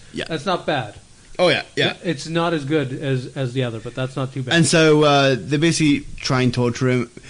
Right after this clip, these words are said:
Speaker 1: Basically using a torture rack where they're stretching him. They're stretching the green. Um,
Speaker 2: Yeah, they are.
Speaker 1: they are stretching the green on, in this.
Speaker 2: And he's tapping.
Speaker 1: And, oh, no, he's not tapping.
Speaker 2: Yeah.
Speaker 1: He's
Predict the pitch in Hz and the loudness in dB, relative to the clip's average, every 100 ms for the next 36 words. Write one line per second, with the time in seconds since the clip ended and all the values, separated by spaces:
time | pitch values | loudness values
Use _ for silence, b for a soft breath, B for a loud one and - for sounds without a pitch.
0 | B - 190 196 185 156 139 135 143 135 | B 2 4 4 4 4 2 4 2 2
1 | 143 143 139 127 117 110 - - 117 - | 2 2 2 2 2 2 0 0 0 2
2 | 131 135 135 B B B 117 - 139 131 | 2 2 0 B B B -6 -2 -2 0
3 | 135 123 117 123 120 147 - - B B | 2 4 4 2 2 2 -2 -12 B B
4 | B B B - 123 127 120 117 117 113 | B B B -4 2 4 4 4 6 4
5 | 113 143 139 135 131 139 123 - 139 139 | 4 0 -2 -2 0 0 -2 0 2 4
6 | 135 - 151 127 143 135 135 131 139 139 | 2 2 0 2 4 4 4 4 4 2
7 | - 127 131 127 143 135 - 131 147 143 | 0 0 2 2 2 0 -4 -2 -4 -4
8 | - 139 143 120 110 143 147 113 156 170 | -2 -2 -2 -6 -6 -4 -4 -2 0 2
9 | 156 185 220 208 220 226 147 113 98 131 | 2 2 0 0 0 0 0 -2 -4 -4
10 | 120 139 127 | 0 0 0